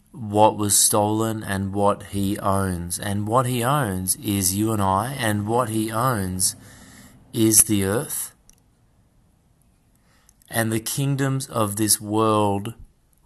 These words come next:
will become the kingdoms of our God. I believe prophetically the Holy Spirit is revealing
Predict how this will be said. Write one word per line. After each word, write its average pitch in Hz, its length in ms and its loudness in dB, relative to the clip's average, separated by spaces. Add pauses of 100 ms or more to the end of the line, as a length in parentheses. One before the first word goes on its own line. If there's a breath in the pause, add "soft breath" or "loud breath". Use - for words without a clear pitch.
will 120 380 2
become 101 720 -6 (720)
the 101 120 -6
kingdoms 98 800 -4 (320)
of 92 300 -2
our 90 300 -6
God. 98 560 -6 (1300 soft breath)
I 107 240 4
believe 107 840 2
prophetically 113 800 0
the 104 140 2
Holy 107 340 2
Spirit 113 640 2
is 101 240 -2
revealing 110 800 -4